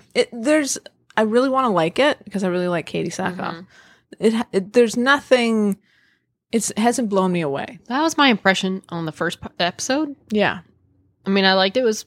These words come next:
Speaker 2: you know, pretty straightforward. It was sci-fi. It's Katee Sackhoff, so I'll keep going. I like her enough to watch the whole thing, but there was nothing. I'm kinda in the mood these days for something just totally wackadoo, just different.
Speaker 1: Yeah.
Speaker 2: Um, but which, I don't know that this is, but I don't know where it's going, so I can't really say.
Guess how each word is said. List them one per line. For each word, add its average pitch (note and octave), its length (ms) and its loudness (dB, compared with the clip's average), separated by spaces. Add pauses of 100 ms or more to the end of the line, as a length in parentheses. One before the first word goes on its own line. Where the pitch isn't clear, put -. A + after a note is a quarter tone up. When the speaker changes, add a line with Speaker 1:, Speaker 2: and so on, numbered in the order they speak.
(120)
Speaker 2:
you D4+ 80 0
know, C#4+ 100 0
pretty F#3+ 200 -2
straightforward. F3+ 600 0
It G#3+ 60 2
was G3 160 0
sci-fi. F3 480 2
It's F3+ 220 -4
Katee F3 200 0
Sackhoff, E3 480 0
so E3 140 -4
I'll E3 100 0
keep E3+ 200 -8
going. D#3 300 0
I D#3 80 2
like D3+ 240 -2
her E3 280 -2 (260)
enough F#3 280 0
to G#3 80 -2
watch F#3 220 0
the G3+ 100 -4
whole G3 100 -6
thing, A3 320 -4
but F3+ 240 -2 (460)
there G3+ 120 4
was G#3 160 4
nothing. G#3+ 580 0 (280)
I'm G#3 100 -2
kinda F4+ 200 2
in G4+ 60 6
the D#4 60 6
mood A3+ 200 6
these F#3 160 0
days F3+ 220 0
for E3+ 120 -8
something F3+ 340 -4
just - 300 -10
totally E3+ 380 0
wackadoo, D3+ 760 -2
just - 420 -8
different. G3 560 2
Speaker 1:
Yeah. F#3+ 260 -2 (480)
Speaker 2:
Um, D#3 420 0 (680)
but A3+ 140 -6
which, G#3+ 260 0
I G#3 80 2
don't G3 100 4
know G3 120 4
that F3+ 100 -2
this F#3 160 0
is, F#3 160 0
but F3+ 120 2
I F3 40 4
don't F3+ 80 2
know E3+ 60 0
where D#3+ 100 2
it's D#3+ 100 -4
going, G3 320 0
so - 120 -10
I D3 60 -8
can't - 200 -14
really C3+ 180 -14
say. - 120 -16